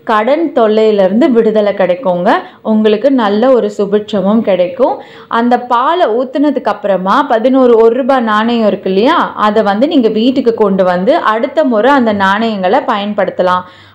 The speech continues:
பாலோட அளவு வந்து உங்களோட வசதியை பொறுத்தது. ஒரு அரை லிட்டரோ ஒரு லிட்டரோ உங்களோட வசதியை பொறுத்து நீங்க உபயோகப்படுத்திக்கலாம். இந்த பரிகாரத்தை எந்த கிழமையில வேணாலும் செய்யலாம். காலையில செய்யறது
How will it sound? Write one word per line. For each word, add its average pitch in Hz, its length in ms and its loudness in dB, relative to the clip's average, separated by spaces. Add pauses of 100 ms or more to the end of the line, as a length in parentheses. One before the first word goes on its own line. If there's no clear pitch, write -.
(200)
பாலோட 285 480 2
அளவு 254 480 2
வந்து 269 380 0
உங்களோட 226 240 4
வசதியை 226 460 -2
பொறுத்தது. 190 480 0
ஒரு 208 160 2
அரை 190 320 -2
லிட்டரோ 202 380 -2
ஒரு 208 180 0
லிட்டரோ 190 340 -4
உங்களோட 214 520 2
வசதியை 202 460 -2
பொறுத்து 190 420 2
நீங்க 196 480 2
உபயோகப்படுத்திக்கலாம். 190 920 -2 (480)
இந்த 277 240 2
பரிகாரத்தை 311 920 0
எந்த 262 340 0
கிழமையில 269 500 2
வேணாலும் 208 560 -2
செய்யலாம். 190 540 0
காலையில 302 720 0
செய்யறது 226 760 0